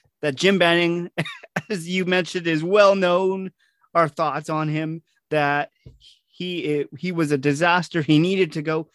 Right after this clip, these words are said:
He should have gone two years ago. Travis Green, as you mentioned,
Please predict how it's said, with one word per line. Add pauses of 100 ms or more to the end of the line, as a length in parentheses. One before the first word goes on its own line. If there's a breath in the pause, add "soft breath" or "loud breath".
(140)
He
should
have
gone
two
years
ago. (240)
Travis
Green,
as
you
mentioned,